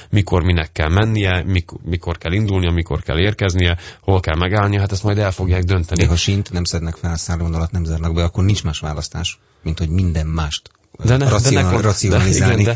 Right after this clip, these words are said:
Speaker 1: de,
Speaker 2: ami,
Speaker 1: de ne,
Speaker 2: ami
Speaker 1: ne
Speaker 2: nem sín,
Speaker 1: konc-,
Speaker 2: nem megy.
Speaker 1: ne koncentráljunk állandóan, ö, ilyen megszorítás jelleggel, meg
Speaker 2: Ne,
Speaker 1: ne,
Speaker 2: nem, csak megpróbálom
Speaker 1: ne, ne,
Speaker 2: elképzelni,
Speaker 1: igen,
Speaker 2: hogy milyen az,
Speaker 1: igen,
Speaker 2: amikor
Speaker 1: ne.
Speaker 2: párhuzamoságot szüntetnek meg, és a vasútnak maradnia kell.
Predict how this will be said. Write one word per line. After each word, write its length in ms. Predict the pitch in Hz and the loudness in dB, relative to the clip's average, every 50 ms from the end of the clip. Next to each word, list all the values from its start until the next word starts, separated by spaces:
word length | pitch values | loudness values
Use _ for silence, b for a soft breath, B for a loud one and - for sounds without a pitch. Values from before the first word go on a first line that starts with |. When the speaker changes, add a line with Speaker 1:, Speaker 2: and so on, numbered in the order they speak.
| - - | -2 -4
Speaker 1:
de, 80 | - 101 | -2 0
Speaker 2:
ami, 120 | 95 98 | 2 2
Speaker 1:
de 60 | 120 | 2
ne, 80 | 135 - | 2 2
Speaker 2:
ami 140 | 104 101 110 | 4 4 4
Speaker 1:
ne 60 | 123 | 4
Speaker 2:
nem 80 | 135 - | 4 2
sín, 120 | - 120 | 2 2
Speaker 1:
konc-, 140 | 107 95 95 | 2 2 2
Speaker 2:
nem 60 | 95 92 | 2 0
megy. 120 | 85 80 | 0 0
Speaker 1:
ne 100 | - 175 | 0 0
koncentráljunk 680 | - 135 117 98 - 101 90 95 95 87 85 87 85 | 0 0 0 0 0 0 0 0 0 0 0 0 0
állandóan, 540 | 95 90 90 85 82 85 87 85 85 82 76 73 | 0 0 2 2 0 2 2 2 2 2 2 0
ö, 140 | 76 85 90 - | 0 0 0 0
ilyen 160 | - 90 85 | 2 2 4
megszorítás 640 | 92 95 - - 113 95 95 87 - 95 90 - - | 4 2 2 2 2 2 2 2 2 0 0 0 0
jelleggel, 400 | 95 90 92 92 87 95 92 92 | 2 2 2 2 2 2 2 2
meg 140 | 92 87 | 2 0
Speaker 2:
Ne, 60 | 90 95 | 0 0
Speaker 1:
ne, 120 | 92 92 | 0 0
Speaker 2:
nem, 120 | 147 151 | 0 0
csak 200 | 135 - 135 - | -2 -4 -4 -2
megpróbálom 360 | 156 156 123 104 - 95 - 127 | 0 2 2 4 4 4 2 2
Speaker 1:
ne, 60 | 131 | 0
ne, 60 | 107 | 2
Speaker 2:
elképzelni, 360 | 110 107 101 95 92 98 98 98 | 2 2 2 2 2 2 4 4
Speaker 1:
igen, 120 | 95 104 | 4 4
Speaker 2:
hogy 100 | 104 110 | 4 2
milyen 160 | 120 110 101 101 | 0 0 0 0
az, 60 | 107 | 2
Speaker 1:
igen, 120 | 101 101 | 2 2
Speaker 2:
amikor 160 | 107 113 110 | 0 0 -2
Speaker 1:
ne. 60 | 107 113 | -2 -2
Speaker 2:
párhuzamoságot 720 | 117 110 104 101 95 98 95 95 - - 98 92 98 95 | -2 -2 0 0 0 -2 -2 -4 -4 -4 -4 -4 -4 -6
szüntetnek 500 | - - 107 92 - 95 - 98 90 85 | -4 -4 -4 -4 -4 -4 -4 -4 -4 -4
meg, 240 | 101 101 101 104 - | -2 -2 -2 -2 -2
és 120 | 95 - | -4 -2
a 60 | 104 | -2
vasútnak 420 | 95 110 101 - 107 - - 101 - | 0 0 -2 -2 -2 -4 -4 -2 -2
maradnia 420 | 104 104 98 90 87 92 90 90 | 0 0 0 0 0 -2 -2 -2
kell. 320 | - - - 76 69 69 | -4 -4 -6 -6 -6 -8